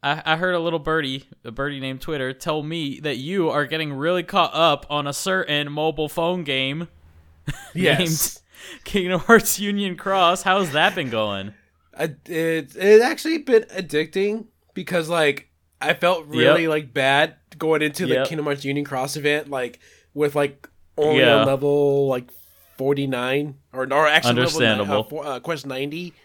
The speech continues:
Speaker 2: I should say.
Speaker 1: Yeah.
Speaker 2: And after the event, I literally just, like,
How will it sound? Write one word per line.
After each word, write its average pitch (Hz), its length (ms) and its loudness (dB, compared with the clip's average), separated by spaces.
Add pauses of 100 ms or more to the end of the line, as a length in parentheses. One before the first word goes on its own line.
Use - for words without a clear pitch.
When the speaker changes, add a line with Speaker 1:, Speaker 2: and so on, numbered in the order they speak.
(200)
Speaker 2:
I 160 80 -12
should 160 140 -14
say. 180 300 -4 (720)
Speaker 1:
Yeah. 110 500 4
Speaker 2:
And 127 220 -16 (300)
after 160 360 0
the 202 160 0
event, 180 420 0
I 151 120 -4
literally 165 640 -2
just, 156 240 -10
like, 143 320 0